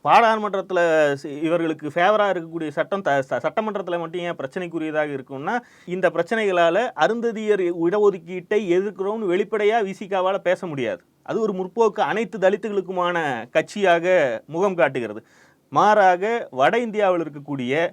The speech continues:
பாஸ்வான், அத்வாலே போன்றவர்கள், மாயாவதி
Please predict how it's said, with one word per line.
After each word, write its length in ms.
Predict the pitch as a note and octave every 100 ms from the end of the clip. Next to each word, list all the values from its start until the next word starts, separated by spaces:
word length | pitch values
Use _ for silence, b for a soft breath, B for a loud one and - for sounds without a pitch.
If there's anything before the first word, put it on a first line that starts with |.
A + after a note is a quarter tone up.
| _ _ -
பாஸ்வான், 480 | F#3+ F#3+ F#3+ F#3 D#3
அத்வாலே 360 | D#3 G3 F#3+ F3+
போன்றவர்கள், 580 | D#3+ D#3+ D#3+ D#3 D#3
மாயாவதி 400 | C#3+ E3+ F3+ E3+